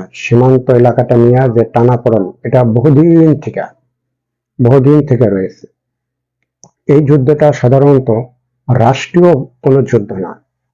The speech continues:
যেরকম কয়েকদিন আগে আপনার পাকিস্তান এবং ইন্ডিয়া যে যুদ্ধটা হয়ে গেল, সেটা একটা রাষ্ট্রীয় যুদ্ধ ছিল।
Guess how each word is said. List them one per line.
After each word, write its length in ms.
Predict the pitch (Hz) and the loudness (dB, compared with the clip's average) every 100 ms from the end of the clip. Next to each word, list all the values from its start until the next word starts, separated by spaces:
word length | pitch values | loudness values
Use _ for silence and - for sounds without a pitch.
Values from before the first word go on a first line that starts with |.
| - | -2
যেরকম 360 | 127 131 131 131 | 0 2 0 0
কয়েকদিন 480 | 127 117 107 123 | 0 0 0 0
আগে 360 | 113 110 110 110 _ _ _ _ _ _ _ | 0 0 0 -2 _ _ _ _ _ _ _
আপনার 340 | 110 - 107 101 | -12 -6 -6 -4
পাকিস্তান 720 | 107 - 123 - 123 123 127 127 | -6 -4 -6 -2 0 0 -2 -2
এবং 480 | 107 113 113 113 127 | 0 2 2 0 0
ইন্ডিয়া 460 | 131 139 131 101 - _ _ | 0 2 2 0 -4 _ _
যে 280 | 113 113 104 | -6 -2 0
যুদ্ধটা 360 | 110 104 113 117 | 0 -2 -2 -2
হয়ে 240 | 117 120 | 2 2
গেল, 240 | 120 113 123 | 2 -2 -4
সেটা 260 | - 127 | -4 -4
একটা 260 | 131 127 120 | -4 -2 -2
রাষ্ট্রীয় 440 | 113 107 - 139 | 0 -2 -2 0
যুদ্ধ 300 | 120 110 104 - | 0 -2 -4 -8
ছিল। 220 | - 95 | -8 -14